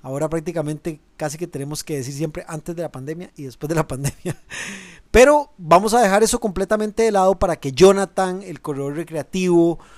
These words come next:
Jonathan, el que ha corrido maratones, Jonathan, el que le ha costado, el que ha roto paradigmas propios, el que ha vencido miedos, el que ha sentido la,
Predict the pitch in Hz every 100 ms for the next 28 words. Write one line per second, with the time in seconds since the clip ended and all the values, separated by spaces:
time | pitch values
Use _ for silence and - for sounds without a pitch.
0 | _ - 143 180 185 180 185 180 175 208
1 | 170 147 143 139 135 127 - 156 160 156
2 | 165 156 147 135 160 165 165 151 139 165
3 | 175 175 160 143 - 135 139 156 - 160
4 | - 170 165 160 156 139 151 151 147 151
5 | 170 175 - 160 139 151 165 170 165 -
6 | - 165 170 - 170 165 - 143 123 -
7 | 135 147 160 - 165 160 170 180 170 165
8 | - - - - - - 147 - 151 147
9 | 143 151 _ - 185 156 - 175 175 170
10 | 147 131